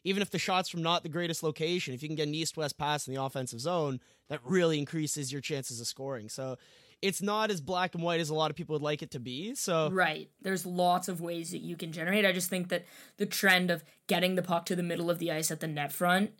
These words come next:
Speaker 2: is very difficult to ignore, because teams who were in the top ten of inner slot shots per sixty all made the playoffs.
Speaker 1: Interesting. And I know d-, um, preventing shot quality defensively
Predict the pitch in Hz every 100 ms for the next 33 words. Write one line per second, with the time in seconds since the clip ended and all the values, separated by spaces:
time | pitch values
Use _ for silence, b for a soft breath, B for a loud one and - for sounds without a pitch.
0 | _ _ - 160 170 160 170 170 160 170
1 | 160 160 156 147 143 143 156 180 151 185
2 | 185 185 208 180 B B B 196 190 180
3 | - 180 170 - - 160 165 190 175 170
4 | - 165 165 160 - 170 165 - - 170
5 | 156 - 175 160 - 151 - 202 233 247
6 | B B B B - _ _ _ _ -
7 | 180 175 165 147 143 147 135 127 - -
8 | - _ - 139 143 139 123 - 123 113
9 | b b b 175 196 214 247 277 - -
10 | 139 - - 220 185 185 180 170 165 -
11 | 190 220 220 208 160 190 151 175 147 135
12 | 120 - 175 170 156 127 113